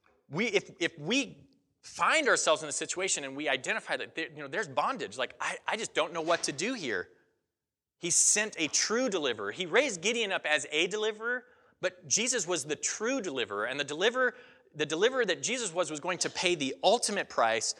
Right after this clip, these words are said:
so that we could be redeemed. And if you believed he saved your soul, why do you not believe that he'll change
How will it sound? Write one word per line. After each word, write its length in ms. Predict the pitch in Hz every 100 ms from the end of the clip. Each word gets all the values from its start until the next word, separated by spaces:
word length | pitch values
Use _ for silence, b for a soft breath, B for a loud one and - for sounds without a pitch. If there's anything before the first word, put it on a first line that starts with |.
| B
so 160 | - 175
that 100 | 160
we 100 | 160
could 160 | 156
be 140 | 131 143
redeemed. 760 | 113 98 135 190 104 160 _ - _ _ _ _ _ _ _ _ _ _ _ -
And 80 |
if 100 | 143
you 80 | 147
believed 460 | 139 156 185 269 247
he 100 | 202
saved 400 | - 196 208 156
your 80 | 147
soul, 560 | - - 208 151 123 B B
why 280 | - 135 190
do 60 | 240
you 80 | 220
not 220 | 190 160
believe 400 | 143 135 127 117 b b
that 100 | 131
he'll 160 | 123 139
change 580 | - 107 98 98 -